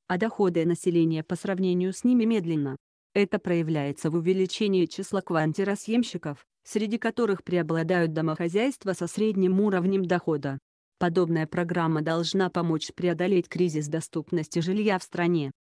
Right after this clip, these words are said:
Помимо этой акции, в С Ш А работают и другие программы, созданные для борьбы с кризисом. В начале две тысячи двадцатого года городские власти Нью-Йорка предложили застройщикам помочь малообеспеченным семьям взамен на налоговые льготы.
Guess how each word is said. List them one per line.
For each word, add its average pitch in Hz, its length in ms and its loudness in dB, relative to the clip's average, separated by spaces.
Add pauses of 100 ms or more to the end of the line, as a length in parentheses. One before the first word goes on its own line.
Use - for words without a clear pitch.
(480)
Помимо 196 340 4
этой 190 220 -2
акции, 151 560 -6 (180)
в - 80 -20
С 156 140 -4
Ш 208 260 0
А 240 40 2
работают 185 500 0
и 254 100 0
другие 214 400 2
программы, 147 640 -2 (180)
созданные 190 640 2
для 175 160 2
борьбы 175 320 0
с 170 140 -6
кризисом. 135 680 -4 (380)
В 180 120 0
начале 196 480 2
две 190 200 0
тысячи 196 420 -4
двадцатого 165 640 -2
года 190 340 2
городские 180 560 -2
власти 180 440 -2
Нью-Йорка 170 640 0
предложили 196 560 0
застройщикам 165 880 -4
помочь 170 460 0
малообеспеченным 175 880 0
семьям 160 480 2
взамен 190 360 2
на 170 120 2
налоговые 165 580 0
льготы. 151 540 -4